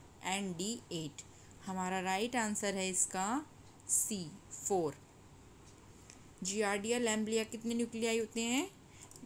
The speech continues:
How many nuclei are there in cyst of Giardia lamblia? फ़ोर। तो हमारा राइट आंसर है इसका फ़ोर। फोर्थ क्वेश्चन है हमारा, एफ़ एफ़ पी can be preserved,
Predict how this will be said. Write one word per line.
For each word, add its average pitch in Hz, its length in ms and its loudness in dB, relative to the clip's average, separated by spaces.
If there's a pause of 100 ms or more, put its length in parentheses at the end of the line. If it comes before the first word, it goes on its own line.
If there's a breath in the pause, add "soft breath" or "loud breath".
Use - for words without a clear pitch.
(260)
How 208 260 4
many 233 300 2
nuclei 233 380 4 (140)
are 226 100 2 (100)
there 226 260 4
in 240 140 4
cyst 240 360 2
of 214 200 -2
Giardia 226 480 4
lamblia? 226 460 2 (360)
फ़ोर। 208 520 10
तो - 720 -14
हमारा 196 260 -2
राइट 202 300 0
आंसर 208 340 0
है 196 80 0
इसका 190 460 0
फ़ोर। 175 500 -2 (1200 loud breath)
फोर्थ 233 320 2
क्वेश्चन 226 340 2
है 208 80 0
हमारा, 196 460 0 (1200 loud breath)
एफ़ 220 180 0
एफ़ 240 180 4 (120)
पी 262 320 4 (180)
can 226 400 4
be 220 140 0 (260)
preserved, 214 580 2